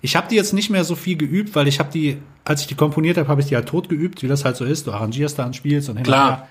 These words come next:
Speaker 1: Dann
Speaker 2: Ja.
Speaker 1: haben wir viel
Speaker 2: Ja.
Speaker 1: geprobt, aber ich habe dann schon gemerkt, wenn du die Sachen länger nicht spielst, du musst dann einfach wieder,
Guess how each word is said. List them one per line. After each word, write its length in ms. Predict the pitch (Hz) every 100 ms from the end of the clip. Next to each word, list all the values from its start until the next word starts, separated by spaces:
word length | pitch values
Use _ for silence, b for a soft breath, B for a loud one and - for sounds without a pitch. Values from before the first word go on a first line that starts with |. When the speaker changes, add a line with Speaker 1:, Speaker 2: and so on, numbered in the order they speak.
| -
Speaker 1:
Dann 120 | 127
Speaker 2:
Ja. 40 |
Speaker 1:
haben 80 | 165
wir 80 | 160
viel 220 | 147 185
Speaker 2:
Ja. 80 | 131
Speaker 1:
geprobt, 380 | 117 175 214 - B B -
aber 160 | 147
ich 100 | 180
habe 80 | 202
dann 120 | 196 175
schon 220 | 190 190
gemerkt, 300 | 165 135 139
wenn 80 | 135
du 40 |
die 60 | 127
Sachen 240 | 143 147
länger 280 | 135 165 196
nicht 140 | 185
spielst, 380 | - 180 180 -
du 40 | 143
musst 240 | 170 -
dann 160 | 156 135
einfach 360 | 143 143 143
wieder, 440 | 131 131 131 139